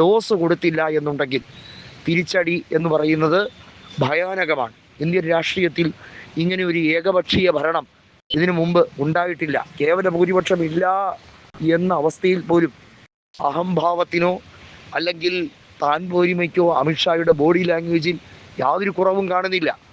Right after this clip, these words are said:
അതാണ് ഈ അപകടകരമാകുന്ന ജനാധിപത്യ സംവിധാനം എന്ന്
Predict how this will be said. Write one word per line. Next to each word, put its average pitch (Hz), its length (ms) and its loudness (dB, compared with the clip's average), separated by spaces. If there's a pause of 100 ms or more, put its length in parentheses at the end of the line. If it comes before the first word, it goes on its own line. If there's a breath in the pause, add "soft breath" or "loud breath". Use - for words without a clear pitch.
(760)
അതാണ് 247 320 0 (540)
ഈ 180 360 2 (300)
അപകടകരമാകുന്ന 170 1200 0 (560 loud breath)
ജനാധിപത്യ 175 580 -2 (120)
സംവിധാനം 160 600 -2
എന്ന് 151 140 0